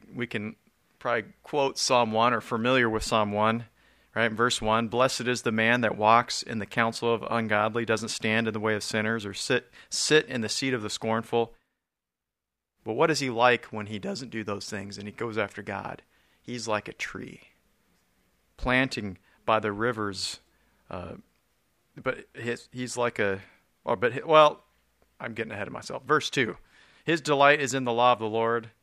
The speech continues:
and in his, in his law does he meditate day and night." So he does that instead of walking with the, the ungodly. But then verse three,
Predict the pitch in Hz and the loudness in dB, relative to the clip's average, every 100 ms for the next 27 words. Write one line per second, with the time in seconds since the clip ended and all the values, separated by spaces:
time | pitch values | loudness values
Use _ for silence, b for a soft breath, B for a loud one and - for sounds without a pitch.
0 | b b b b 110 139 147 - 143 135 | b b b b -4 -4 -4 -8 -8 -8
1 | 117 120 120 110 101 104 107 101 104 98 | -4 0 0 0 -6 -6 -6 -4 -6 -6
2 | 104 101 98 92 - - 135 175 170 117 | -8 -8 -8 -10 -12 -10 -4 0 2 2
3 | 117 - - 117 104 98 98 - 139 120 | 0 0 -6 -6 -6 -4 -4 -6 -14 -14
4 | - - _ 110 101 - - - - _ | -14 -14 _ -18 -16 -14 -14 -14 -16 _
5 | b b b - 143 143 120 - - 110 | b b b -8 -4 -2 -2 -4 -8 -10
6 | - | -12